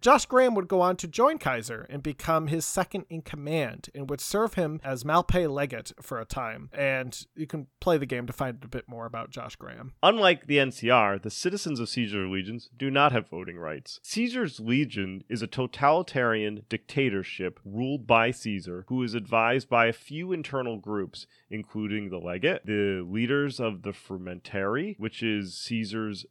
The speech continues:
Speaker 2: elite intelligence, infiltration, and terror organization, and the leaders of the Praetorian Guard, which is Caesar's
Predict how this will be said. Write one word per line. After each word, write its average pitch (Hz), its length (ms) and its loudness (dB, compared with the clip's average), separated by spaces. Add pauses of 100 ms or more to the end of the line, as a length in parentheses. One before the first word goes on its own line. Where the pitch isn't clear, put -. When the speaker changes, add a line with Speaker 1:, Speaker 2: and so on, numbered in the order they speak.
(160)
Speaker 2:
elite 101 460 -6
intelligence, 98 800 -6
infiltration, 98 840 -8
and 90 240 -12
terror 95 420 -2
organization, 139 880 -4
and 120 160 0
the 113 60 0
leaders 110 380 -2
of 101 80 -8
the 107 60 -6
Praetorian 92 680 -6
Guard, 90 420 -4
which 120 180 -2
is 123 140 -2
Caesar's 120 560 -2